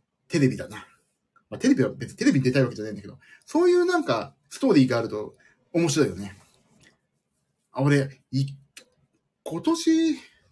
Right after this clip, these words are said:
俺ちょっとちゃんとさ、許可取って、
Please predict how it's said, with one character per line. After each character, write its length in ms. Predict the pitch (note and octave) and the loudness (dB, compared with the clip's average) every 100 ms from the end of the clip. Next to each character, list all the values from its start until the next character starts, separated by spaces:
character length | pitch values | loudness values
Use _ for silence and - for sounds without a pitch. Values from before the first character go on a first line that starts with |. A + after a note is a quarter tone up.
| _ _ _ _ _ _ _ _ - | _ _ _ _ _ _ _ _ -4
俺 180 | C3 B2+ | -2 -2
ち 280 | - - | -4 -12
ょ 40 | E3 | -10
っ 20 | |
と 100 | B2+ | -10
ち 100 | C#3+ | -8
ゃ 60 | G#3+ | -4
ん 80 | D4+ | -2
と 120 | D#4 | -2
さ、 340 | D#4 D#3+ - _ _ _ _ _ _ | -2 -4 -6 _ _ _ _ _ _
許 120 | - | -2
可 140 | C#4 D#3 | -2 -2
取 160 | C#3+ | -4
っ 40 | C3+ | -8
て、 440 | - - A2 - | -10 -8 -8 -8